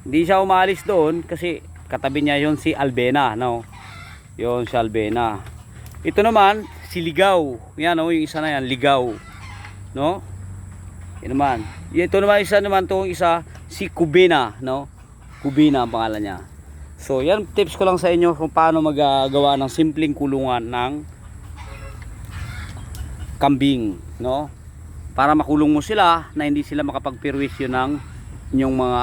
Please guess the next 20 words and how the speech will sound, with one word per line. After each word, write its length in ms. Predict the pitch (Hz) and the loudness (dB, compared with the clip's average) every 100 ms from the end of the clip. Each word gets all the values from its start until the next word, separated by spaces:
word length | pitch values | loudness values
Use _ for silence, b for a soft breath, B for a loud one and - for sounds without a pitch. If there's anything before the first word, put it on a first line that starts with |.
| 127 | -2
kapitbahay 640 | - 123 127 - 113 113 110 | -2 -4 -4 -2 0 2 0
o 80 | 104 | 0
neighborhood, 680 | 117 147 139 131 120 123 - - | 2 2 2 0 0 -4 -6 -10
no? 160 | 113 117 117 120 - - - 73 76 - - - | -10 -8 -10 -12 -14 -14 -14 -12 -8 -8 -10 -12
Yun, 320 | 87 110 135 123 | -6 0 0 0
no? 160 | 135 | -4
Simple 320 | - 151 147 | -4 -4 -2
lang, 240 | 175 175 151 | 0 2 2
guys. 400 | 147 143 - - - - - - - - - - - - - | 0 0 -6 -10 -10 -10 -10 -12 -12 -12 -14 -16 -18 -18 -6
Kumuha 240 | 127 156 | 4 6
lang 120 | 196 202 | 6 4
kayo 120 | 220 214 | 4 4
ng 140 | 208 | 2
cyclone 420 | 202 190 190 196 | 2 0 0 2
wire. 300 | 202 208 202 160 131 | 6 6 4 0 -6
Simple 320 | 175 165 175 | -4 -2 -2
lang, 160 | 185 180 | 0 2
oh. 200 | 165 170 - - | 0 -2 -8 -8
Cyclone 420 | - 156 156 160 | -2 0 0 2
wire. 280 | 160 156 | 4 2